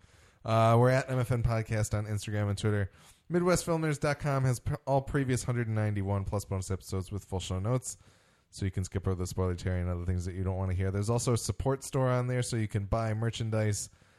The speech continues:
such as t-shirts, hoodies, or beer koozies, uh, or you can also donate to the network as well if you'd like to give us some money. Uh,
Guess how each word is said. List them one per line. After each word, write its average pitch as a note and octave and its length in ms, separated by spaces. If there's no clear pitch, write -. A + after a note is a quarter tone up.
such - 240
as G#2 140
t-shirts, - 640
hoodies, A2 480
or G2 160
beer G#2 220
koozies, F#2+ 680
uh, F#2+ 200
or C3 140
you C#3 60
can B2+ 120
also B2 200
donate F#2+ 480
to - 100
the E2+ 80
network F2 360
as F#2 120
well A#2 240
if F2+ 140
you'd F2+ 100
like F#2 140
to F2+ 60
give F2+ 160
us F2 80
some F2 180
money. E2+ 300
Uh, F2+ 320